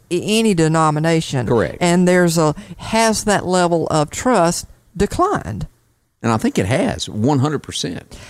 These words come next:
Speaker 1: Well, and then it goes on to say, uh, do we trust the scientists? Do we trust elected officials?
Speaker 2: Well, you see, you get into that, and it's, it begins politics. Even with,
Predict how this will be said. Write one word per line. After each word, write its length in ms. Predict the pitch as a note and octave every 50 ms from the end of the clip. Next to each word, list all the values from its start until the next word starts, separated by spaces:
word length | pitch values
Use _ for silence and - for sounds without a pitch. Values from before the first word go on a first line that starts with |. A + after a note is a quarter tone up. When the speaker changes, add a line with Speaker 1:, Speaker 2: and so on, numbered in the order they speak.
| - - -
Speaker 1:
Well, 340 | A#3+ C4 D4 D#4 D#4 D4 - -
and 240 | G#3+ A#3 A#3 A3+
then 160 | A3+ A#3 A3+ A3+
it 120 | G3+ -
goes 260 | G3+ G#3 G3+ G#3 G3
on 180 | G3+ G3 G3 F#3+
to 40 | F#3+
say, 460 | F#3 - G3+ F#3+ F#3 F3+ F3+ F3 E3+
uh, 240 | - E3 - - C#3+
do 160 | E3 D#3+ E3
we 120 | D#3+ E3 F3
trust 480 | - - G3 F3+ F#3 F#3 - - -
the 100 | - F#3+
scientists? 720 | F3+ - - A3+ C4 B3+ G3+ F#3+ - - G2+ C#2+ - - -
Do 180 | - E3 E3 D#3+
we 140 | F3+ F3+
trust 580 | F3 - - G3+ F#3+ F#3+ F#3 F#3+ F3 - - - - - - _ _ _ -
elected 440 | F#3 F#3 F#3+ G3+ G#3 - A3 G#3+ G#3
officials? 680 | - - C4 C4 B3+ - - - - - - - - - - - - _ _ - - -
Speaker 2:
Well, 200 | - D3 D3 D#3
you 80 | D3
see, 160 | - - F3+
you 80 | E3 C#3+
get 140 | C3 F3+ E3+
into 180 | E3 C3+ A2+ G#2
that, 280 | A2+ D3 F#3+ A3+ G#3
and 320 | - - A#2 A#2 A#2 A#2 -
it's, 200 | - A#2+ G#2+ - - - -
it 180 | - - B2+
begins 360 | C3 A#2+ A2+ D3 D3 C3 -
politics. 640 | - - - - - D4+ C#4+ C#3 - - E2+ D#2+ - -
Even 360 | - F3 G3 B3 A3+ F#3+ D#3+
with, 360 | C#3+ C3+ A#2+ - - - -